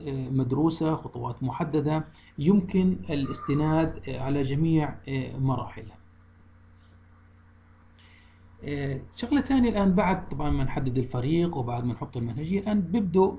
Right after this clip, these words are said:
الآن دراسة وتحليل البيئة الداخلية وتحليل البيئة الخارجية. طبعًا من خلال تحليل البيئة الداخلية حينتج عندي نقاط قوة ونقاط ضعف.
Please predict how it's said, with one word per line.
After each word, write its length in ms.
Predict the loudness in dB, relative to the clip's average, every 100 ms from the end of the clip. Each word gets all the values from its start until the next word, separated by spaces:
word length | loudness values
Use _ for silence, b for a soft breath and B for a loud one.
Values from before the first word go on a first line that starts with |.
| -8
الآن 360 | -4 2 2 2 B B -4
دراسة 460 | 2 4 4 4 0 -2
وتحليل 460 | -4 -4 0 0
البيئة 260 | 0 -2 -2
الداخلية 580 | 0 -2 -4 -6 -4 -4
وتحليل 440 | -4 -10 -6 -4
البيئة 400 | -4 -4 -4 -8 -12
الخارجية. 540 | -14 -14 -16 -18 -20 -6
طبعًا 320 | 0 0 0 -4 b b b b -6
من 100 | -2
خلال 260 | 2 2 0
تحليل 260 | 2 2
البيئة 200 | 2 0
الداخلية 680 | 0 -2 -2 0 2 2 0 -8 -18 -14
حينتج 520 | 0 4 4 2 -2
عندي 220 | -2 0
نقاط 380 | -2 -2 -4 -2
قوة 540 | -2 0 0 -2 -6
ونقاط 840 | -6 -6 -4 -6 -4 -6 -6 -8 -6
ضعف. 280 | -6 -6